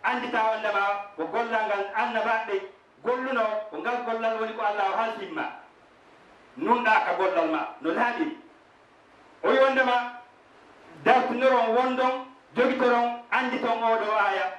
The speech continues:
Ko Allah daali wondema kono yo ɓeeɗo gomni. Laate ñiiɓuɓe wonande diina Allah kam. Ñiiɓanɓe kala ko woni kon fi Allah.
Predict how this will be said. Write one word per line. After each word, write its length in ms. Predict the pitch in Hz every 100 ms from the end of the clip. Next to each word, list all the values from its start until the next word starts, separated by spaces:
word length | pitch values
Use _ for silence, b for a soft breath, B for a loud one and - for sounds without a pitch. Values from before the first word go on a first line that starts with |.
| - -
Ko 80 | -
Allah 240 | 226 240 233
daali 240 | 233 226
wondema 320 | 233 233 226 220
kono 140 | 226 226
yo 200 | - 208
ɓeeɗo 300 | 214 202 196
gomni. 340 | 185 165 151 - - - - -
Laate 600 | 196 247 240 233 208 - - - -
ñiiɓuɓe 520 | 208 262 269 240 226 214
wonande 340 | 226 208 196 180
diina 220 | 208 208
Allah 240 | 190 175 -
kam. 160 | 165 156 - - - 196
Ñiiɓanɓe 520 | 247 269 254 226 220
kala 160 | 254 233
ko 120 | 226
woni 200 | 214 196
kon 160 | 196 190
fi 120 | 185
Allah. 260 | 185 156 -